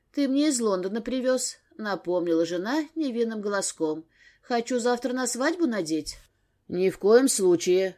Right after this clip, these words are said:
прошипел Витольд и покосился сначала на задремавших малышей, потом на платье. «Оно ужасно и тебя толстит. Что угодно, только не это безобразие».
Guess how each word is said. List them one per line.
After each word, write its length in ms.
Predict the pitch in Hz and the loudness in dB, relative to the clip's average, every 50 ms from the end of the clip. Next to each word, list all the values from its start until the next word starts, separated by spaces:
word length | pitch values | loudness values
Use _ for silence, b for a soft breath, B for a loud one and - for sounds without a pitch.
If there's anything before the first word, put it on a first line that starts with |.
| _ _ | _ _
прошипел 520 | - 180 180 - - 180 170 - 170 160 | -4 -4 -2 -2 -2 -2 2 6 6 6
Витольд 520 | 156 156 165 165 - 190 202 240 285 - - | 8 6 4 4 4 4 4 4 4 4 2
и 100 | 285 262 | 0 0
покосился 640 | - - 240 - 226 220 214 - 247 247 247 247 220 | 0 0 4 4 4 4 6 6 6 6 6 6 2
сначала 520 | - - 202 196 190 - 208 202 202 190 | 0 0 -2 -2 -2 -2 0 0 0 0
на 160 | 185 185 180 170 | 0 0 -2 -2
задремавших 680 | 165 170 156 160 170 165 170 160 156 - - 151 - | -2 0 0 2 2 2 2 0 -2 -4 -8 -6 -2
малышей, 640 | 160 156 147 147 143 - - 202 233 269 285 285 B B B B B B B _ | -2 0 0 -2 -2 -4 -2 0 0 0 0 -4 B B B B B B B _
потом 420 | - 262 254 247 - 262 277 294 320 | 0 0 2 2 2 4 6 6 6
на 120 | 349 339 | 6 4
платье. 640 | 339 - 175 160 156 156 - - 160 160 165 - _ _ _ _ _ _ _ _ | 2 2 2 2 2 0 0 0 0 0 -2 -6 _ _ _ _ _ _ _ _
«Оно 320 | - 156 151 160 180 180 196 | -6 -4 -2 -2 0 0 0
ужасно 560 | 196 180 175 226 247 269 - - 202 180 180 | 0 0 2 2 2 2 0 -2 -2 -2 -2
и 40 | 175 | 0
тебя 280 | 175 185 185 220 247 247 | -2 0 2 2 2 2
толстит. 600 | 247 247 208 165 - - - 160 165 160 - _ _ _ _ _ _ | 2 2 0 0 -2 0 0 0 0 0 -4 _ _ _ _ _ _
Что 240 | - - - 185 | -18 -8 -4 2
угодно, 500 | 202 233 262 226 196 185 175 151 175 175 | 4 4 4 4 2 0 0 0 0 -4
только 360 | 165 - 190 208 226 226 - 247 | -2 -2 -2 -2 -2 -2 -2 -4
не 140 | 254 240 | -2 -2
это 200 | 226 220 214 - | -2 -2 -2 -2
безобразие». 800 | 208 202 190 185 196 165 156 156 151 151 143 147 151 151 151 - | -4 -4 -2 -2 -2 -2 -2 -2 -2 -2 -2 -2 -2 -4 -4 -6